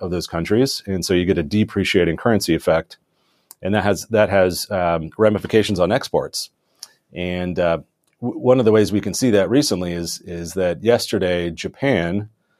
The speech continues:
had a six percent quarter over quarter G D P growth, which is far ahead of expectations. And it was largely fueled by exports. And one of the reasons is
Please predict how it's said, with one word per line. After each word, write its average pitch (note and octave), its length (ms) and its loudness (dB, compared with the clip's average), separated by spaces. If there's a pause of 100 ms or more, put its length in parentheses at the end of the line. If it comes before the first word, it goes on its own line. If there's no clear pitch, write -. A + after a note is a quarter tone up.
(300)
had F#2+ 260 2
a E2+ 60 0
six - 260 0
percent A2 460 0
quarter G#2 260 2
over F2 160 0
quarter F#2 400 0
G F#2+ 160 -2
D F2+ 80 -2
P F#2 160 -2
growth, D2+ 320 -8
which D#2 140 -12
is E2+ 100 -8
far G#2 320 4
ahead F2 220 2
of D#2+ 80 -4
expectations. D2+ 840 -6 (600)
And F#2 120 -6
it F#2 60 -4
was F2 140 -8
largely G#2 460 4
fueled A#2+ 340 2
by F2 160 0
exports. - 720 -4 (580)
And E2 520 -8
one G2+ 160 2
of E2+ 60 2
the E2+ 80 -2
reasons A#2 640 0
is F2+ 540 -2